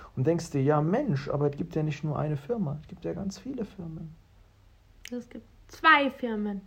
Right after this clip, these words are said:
Speaker 1: Zwei Firmen, genau. Die Stadtwerke München und Mnet. Nein, es ist
Speaker 2: <laughs>
Speaker 1: blöd, ja.
Speaker 2: Und die Stadt selber. <laughs>
Speaker 1: Die Stadt selber gibt's auch, ja. Nee, deswegen, ich glaube, es gibt Dinge, die lösen sich von selber, wenn man sich gesunden Gedanken auch irgendwo macht.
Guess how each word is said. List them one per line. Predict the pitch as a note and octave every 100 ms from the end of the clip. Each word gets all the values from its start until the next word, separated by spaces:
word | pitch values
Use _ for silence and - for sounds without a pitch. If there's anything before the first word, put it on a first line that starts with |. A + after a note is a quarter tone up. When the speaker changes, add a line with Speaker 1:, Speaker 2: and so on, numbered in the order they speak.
| -
Speaker 1:
Zwei | F#3 F#3 D#3+
Firmen, | C#3 C3 A#2 A2+ A2
genau. | C#3+ C#3+ C3 A2 D2+ - - - - -
Die | A2+
Stadtwerke | - G#3+ G3+ A3 A3
München | B3+ C#4+ A#3+ B3 A#3+
und |
Mnet. | A3 G3 A#2+ G2 -
Nein, | D3+ E3+ C#3
es | B2+
ist | F#3+ B3 A#3+ A3+ A3+
Speaker 2:
<laughs> | A3+ A3 - A3+
Speaker 1:
blöd, | B2+ A#2+ B2+ C#3 C3+ -
ja. | C3 A2
Speaker 2:
Und |
die | A#2+ A2 A2
Stadt | A2
selber. | A#3+ G#3+ G#3+ - - D#4+
<laughs> | - C4 -
Speaker 1:
Die | B2
Stadt | D3+ C#3
selber | F3 G3+ A#2
gibt's | A2 -
auch, | A#2 - C#3+
ja. | C3+ - - - - - -
Nee, | B2 A#2
deswegen, | B2 A#2 A#2+ B2+ -
ich | C3+ -
glaube, | F#2+ D#2 D#2 C#2 - - - - - - - - - - - _ - -
es | D3
gibt | B3+ C4
Dinge, | A#3+ G#3+
die | F3
lösen | D#3+ F#3 E3+
sich | D#3+
von | D3
selber, | D3+ G3+ E3
wenn | D#3+
man | D3
sich | C#3 C3+
gesunden | A#2+ E3 C#3+
Gedanken | A2 B2+ C3
auch | A#2 -
irgendwo | B2+ G#2+ G#2
macht. | F2+ - -